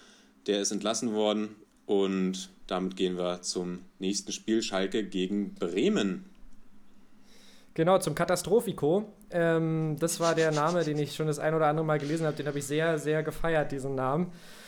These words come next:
Speaker 2: Und ja, Lücke Füllkrug hat den letzten Sargnagel in David
Speaker 1: <laughs>
Speaker 2: Wagners Sarg genagelt. Ähm, was soll man dazu noch sagen? Lücke Füllkrug, wie gesagt, kommt, kommt zurück, schraubt drei Dinger ein.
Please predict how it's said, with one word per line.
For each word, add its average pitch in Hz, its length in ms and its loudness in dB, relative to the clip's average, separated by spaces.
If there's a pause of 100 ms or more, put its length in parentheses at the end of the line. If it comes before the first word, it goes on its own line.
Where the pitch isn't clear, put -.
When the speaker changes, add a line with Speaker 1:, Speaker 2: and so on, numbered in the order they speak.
(160)
Speaker 2:
Und 160 480 2
ja, 170 160 4
Lücke 175 260 2
Füllkrug 196 480 2
hat 180 140 2
den 175 120 2
letzten 175 260 0
Sargnagel 151 840 2
in 147 220 -4
David 143 360 2
Speaker 1:
<laughs> 139 60 -2
Speaker 2:
Wagners 143 360 0
Sarg 143 360 0 (220)
genagelt. 165 680 2 (1400)
Ähm, 175 520 6 (320)
was 170 160 2
soll 175 140 8
man 196 160 6
dazu 175 280 6
noch 175 140 4
sagen? 165 320 2
Lücke 180 240 2
Füllkrug, 196 500 2 (200)
wie 170 120 -2
gesagt, 160 460 2
kommt, 165 420 -4
kommt 165 200 -2
zurück, 170 400 0 (340)
schraubt 160 380 -2
drei 160 120 4
Dinger 160 300 0
ein. 160 400 0